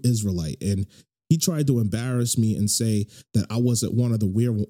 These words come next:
the real ones. And I told him, I said, "Are you serious? All right, let, all right, let me, let me tell you something. Look me in the eye and say that one more time."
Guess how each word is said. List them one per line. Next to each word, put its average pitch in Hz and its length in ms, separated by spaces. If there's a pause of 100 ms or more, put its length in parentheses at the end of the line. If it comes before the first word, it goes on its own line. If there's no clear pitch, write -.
the 104 100
real 113 240
ones. 98 280
And 107 180
I 127 80
told 131 240
him, 117 100
I 131 60
said, 127 200
"Are 95 100
you 120 120
serious? 147 540 (680)
All 120 100
right, 120 80
let, 131 160
all 120 120
right, 120 100
let 135 120
me, 156 140 (120)
let 135 80
me 156 80
tell 147 160
you 131 80
something. - 300 (260)
Look 151 260
me 220 120
in 156 240
the 135 180
eye 90 520 (1700)
and 101 100
say 117 300
that 110 280
one 107 360
more 117 260
time." 107 400